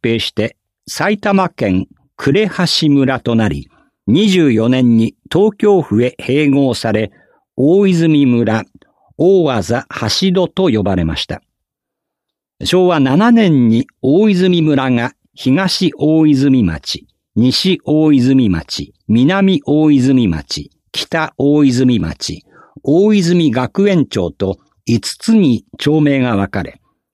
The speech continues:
この地域は北大泉町となりました。五十五年に住居表示が実施された時、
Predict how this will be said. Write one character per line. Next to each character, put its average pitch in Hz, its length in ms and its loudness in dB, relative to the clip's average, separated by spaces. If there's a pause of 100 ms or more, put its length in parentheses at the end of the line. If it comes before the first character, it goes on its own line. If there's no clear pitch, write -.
(140)
こ 123 120 -2
の 135 140 0
地 135 240 -2
域 104 200 -4
は 120 200 -2 (320)
北 - 500 -6
大 156 320 0
泉 143 320 2
町 107 300 -4
と 143 160 -2
な 107 100 0
り 76 100 -6
ま - 120 -10
し - 100 -10
た。 - 140 -10 (1200)
五 139 160 2
十 202 280 2
五 175 140 2
年 156 360 2
に 135 280 0
住 151 320 0
居 233 140 -2
表 220 120 0 (220)
示 101 140 -4
が 90 160 -4
実 92 200 -2
施 156 240 -4
さ 143 140 -2
れ 135 100 0
た 117 180 -4
時、 95 320 -6